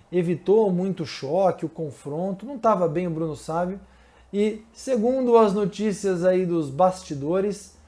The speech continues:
quem deve entrar no lugar do Bruno Sávio é o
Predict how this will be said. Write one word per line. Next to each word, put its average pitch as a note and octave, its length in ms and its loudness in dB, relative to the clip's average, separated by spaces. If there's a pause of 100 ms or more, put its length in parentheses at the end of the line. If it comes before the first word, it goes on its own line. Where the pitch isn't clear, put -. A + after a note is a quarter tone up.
(280)
quem A3 280 0
deve F#3+ 320 2
entrar F3 340 0
no E3+ 80 -2
lugar D#3 380 0
do D#3 100 -2
Bruno D3 380 -6
Sávio F3+ 560 -4 (420)
é G3+ 340 4
o G#3 260 2